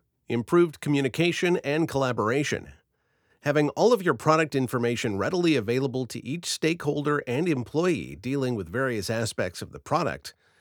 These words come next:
be it R and D, production planning, or supply chain management, significantly improves communication and collaboration across the business.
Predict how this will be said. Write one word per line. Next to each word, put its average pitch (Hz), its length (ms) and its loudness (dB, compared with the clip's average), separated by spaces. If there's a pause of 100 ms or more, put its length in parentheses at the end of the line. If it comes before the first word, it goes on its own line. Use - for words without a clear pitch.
(220)
be 113 160 0
it 78 180 -6
R 110 160 -2
and 92 140 -4
D, 110 360 -6 (120)
production 110 420 -2
planning, 107 500 -4
or 123 220 -4
supply 120 420 -4
chain 139 280 0
management, 62 580 -12 (360)
significantly 165 800 0
improves 131 440 -2
communication 147 840 -2
and 170 260 0
collaboration 135 920 -2 (220)
across 135 380 -2
the 107 140 -6
business. 120 580 -4